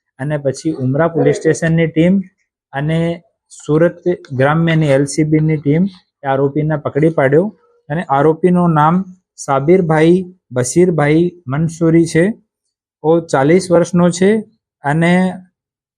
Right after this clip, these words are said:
મદીના કોમ્પ્લેક્સ આસિયાનગર બારડોલીમાં, અ, એનો નિવાસ છે અને મૂળ રૂપથી નંદુરબાર મહારાષ્ટ્રનો રહેવાસી છે. ઓર આની હાલત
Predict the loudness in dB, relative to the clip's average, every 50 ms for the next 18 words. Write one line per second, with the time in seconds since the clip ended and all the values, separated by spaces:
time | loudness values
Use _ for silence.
0 | _ _ _ -8 -4 -2 0 0 2 2 2 2 0 0 0 -2 -2 -2 -2 -4
1 | 0 0 0 0 0 -4 -8 -4 -2 0 0 -2 -2 0 0 0 2 2 0 0
2 | 0 2 2 2 2 0 -4 -10 _ _ _ -4 -2 -2 -2 0 0 0 0 2
3 | 0 0 0 2 2 2 2 0 -2 -4 -8 _ _ -14 -12 -12 -12 -12 _ -8
4 | -6 -4 -2 0 0 2 2 2 2 0 -2 -4 -6 -4 -2 -2 -2 -2 -6 -10
5 | _ _ _ -6 -2 -2 0 0 0 0 2 2 2 4 4 2 0 0 0 -2
6 | -2 0 0 0 0 0 0 2 2 2 2 2 0 0 -2 -2 -4 -2 -2 -2
7 | -2 -4 -6 -8 _ _ _ _ -10 -8 -6 -4 -2 -2 0 2 2 2 2 2
8 | 0 -2 -2 -4 -6 -4 -6 -8 -8 -10 -12 _ _ _ _ _ _ _ _ _
9 | _ -4 0 0 2 2 2 2 2 0 0 -2 -8 -16 _ _ _ _ _ _
10 | _ _ _ _ _ _ _ _ _ _ _ _ _ _ _ _ _ -2 -2 0
11 | 0 2 0 0 -2 -4 -4 -2 0 2 2 2 2 0 -4 -16